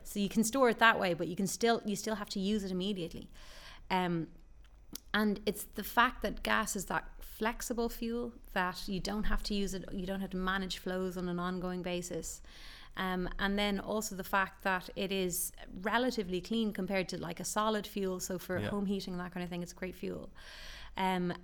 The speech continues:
Speaker 1: and then there's also the fact that its, its price is, has been fairly predictable until recently.
Speaker 2: Until recently, yeah.
Speaker 1: So now we've been exposed to the dangers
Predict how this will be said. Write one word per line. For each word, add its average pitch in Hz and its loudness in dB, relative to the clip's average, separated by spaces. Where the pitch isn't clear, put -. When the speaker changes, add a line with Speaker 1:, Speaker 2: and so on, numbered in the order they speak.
Speaker 1:
and 214 6
then 220 6
there's 220 4
also 240 0
the 208 -4
fact - 0
that 190 2
its, - -4
its - -2
price 226 0
is, 185 -2
has - -4
been 175 0
fairly 196 2
predictable 180 -2
until 185 -2
recently. - -8
Speaker 2:
Until - -4
recently, - -8
yeah. - -8
Speaker 1:
So 208 6
now 233 8
we've 240 6
been 208 6
exposed 202 2
to 202 2
the 175 2
dangers 185 2